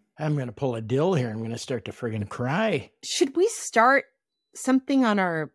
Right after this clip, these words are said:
Speaker 2: our social media where people can chime in and tell us why they think the book is banned? 'Cause it seems like you and I can't come up with anything. We're not dumb people, but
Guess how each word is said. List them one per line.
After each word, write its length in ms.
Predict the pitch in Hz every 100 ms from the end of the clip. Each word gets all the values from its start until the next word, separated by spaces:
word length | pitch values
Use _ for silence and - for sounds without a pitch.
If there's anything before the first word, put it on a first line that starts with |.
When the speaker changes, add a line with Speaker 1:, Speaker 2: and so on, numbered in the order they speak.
| _
Speaker 2:
our 120 | 214 202
social 440 | - 220 214 240
media 340 | 208 185 220 208
where 180 | 196 185
people 340 | - 190 214
can 240 | - 208
chime 380 | 185 208 196 196
in 260 | 180 180 185
and 160 | 175
tell 240 | - 185 170
us 240 | 170 - -
why 260 | 233 285
they 120 | 269
think 240 | 277 302 311
the 60 | 277
book 160 | 285
is 120 | 302
banned? 240 | 269 294 294 - _ _
'Cause 120 | 330
it 120 | 339
seems 280 | - 370 392
like 340 | 381 330 - _ _ -
you 120 | 269
and 80 | 277
I 100 | 269
can't 320 | - 269 -
come 180 | 226 233
up 160 | 277
with 160 | 202 -
anything. 560 | 156 139 - 110 87 156 _ _
We're 100 | 262
not 260 | 277 339 185
dumb 260 | 175 202
people, 520 | 330 170 151 165 170 196
but 280 | 175 147